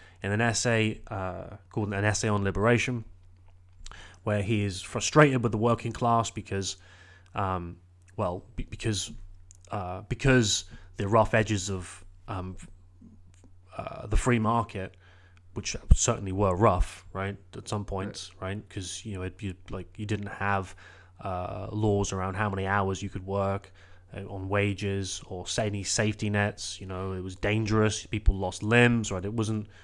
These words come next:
Speaker 1: it wasn't exactly a really happy time for everybody, right? But once some of those had been sorted out,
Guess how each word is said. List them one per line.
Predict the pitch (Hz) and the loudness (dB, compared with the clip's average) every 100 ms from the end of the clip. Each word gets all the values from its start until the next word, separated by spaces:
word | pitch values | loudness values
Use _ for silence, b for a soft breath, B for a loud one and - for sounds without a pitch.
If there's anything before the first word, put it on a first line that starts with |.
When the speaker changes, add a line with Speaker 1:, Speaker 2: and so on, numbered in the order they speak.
| b b | b b
Speaker 1:
it | - | -4
wasn't | 110 110 113 | -2 0 -2
exactly | 107 104 104 107 98 | -4 -4 -4 -4 -6
a | |
really | 95 110 101 | -2 -2 -2
happy | 107 104 107 | -4 -4 0
time | 131 127 | 4 4
for | 101 101 | 4 -2
everybody, | 90 87 90 - - B B B - | -2 -6 -10 -12 -18 B B B -4
right? | 98 | -2
But | 107 | 0
once | 110 127 107 | 4 4 4
some | 127 | 0
of | 113 | 4
those | 113 110 | 2 2
had | 104 | 0
been | 107 101 - | -4 -4 -4
sorted | - 110 101 | -2 -2 2
out, | 143 107 123 156 | 4 4 2 -2